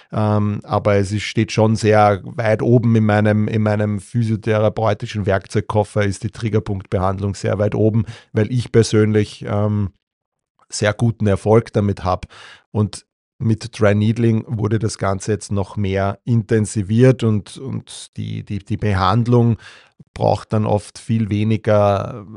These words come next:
Einheiten, ähm, weil's mit dem Dry Needling dann oft sogar noch besser geht, um diese Triggerpunkte dann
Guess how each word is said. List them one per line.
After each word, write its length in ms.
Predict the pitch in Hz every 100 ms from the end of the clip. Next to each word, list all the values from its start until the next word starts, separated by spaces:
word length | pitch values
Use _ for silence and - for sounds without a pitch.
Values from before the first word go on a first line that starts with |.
| -
Einheiten, 920 | 110 113 107 101 98 113 107 107 107
ähm, 460 | 113 98 101 101 107
weil's 460 | 101 101 98 92 107
mit 260 | 104 -
dem 300 | 104 98 98
Dry 200 | - 101
Needling 360 | 98 113 127 104
dann 240 | 101 101
oft 260 | 104 98 -
sogar 320 | - 107 101
noch 360 | 101 101 127 -
besser 360 | 110 110 110
geht, 300 | 98 104 101
um 100 | 98
diese 380 | 98 95 98 92 - - _ _ -
Triggerpunkte 960 | 107 113 113 117 101 110 101 - - -
dann 380 | 90 87 98